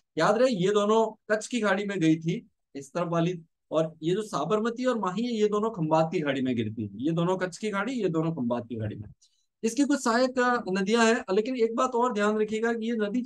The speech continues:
पहले south to north और फिर north to south आती है, इसीलिए ये कर्क रेखा को दो बार cross कर लेती है, यहाँ दो बार कटने, और अंग्रेजी का उल्टे यू अक्षर जैसा shape बनता है इसका, अ, राजस्थान के अंदर।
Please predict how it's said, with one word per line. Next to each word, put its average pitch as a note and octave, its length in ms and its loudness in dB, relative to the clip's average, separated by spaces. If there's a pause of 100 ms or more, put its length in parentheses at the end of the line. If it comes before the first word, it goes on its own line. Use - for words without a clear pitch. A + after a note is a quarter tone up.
पहले A3+ 540 0 (320)
south G3 280 2
to B3 60 2
north A3 320 2
और A#3 200 2
फिर A#3 140 2
north F#3+ 360 0
to A3+ 120 -2
south G#3+ 200 4
आती D#3 240 0
है, D3 60 -2
इसीलिए A#3 340 -4
ये B3 100 0
कर्क A3+ 300 2
रेखा G#3+ 240 0
को A3 100 2
दो F#3 160 0
बार G3 160 0
cross F#3+ 300 -2
कर E3 120 -2
लेती B2 300 -2
है, A2 100 -2
यहाँ G#2 220 -8 (360)
दो G3 100 4
बार G3 200 6
कटने, C#3 260 -2
और F#3 240 -2 (140)
अंग्रेजी G3 360 0
का B3+ 100 -2
उल्टे G3+ 340 0
यू A3 180 2
अक्षर A3+ 320 2
जैसा F#3 260 -2
shape E3 260 -2
बनता C#3 300 -2
है C#3+ 140 0
इसका, C#3 220 -4
अ, B2+ 460 0
राजस्थान B2 520 0
के A#2 80 -6
अंदर। G2 180 -10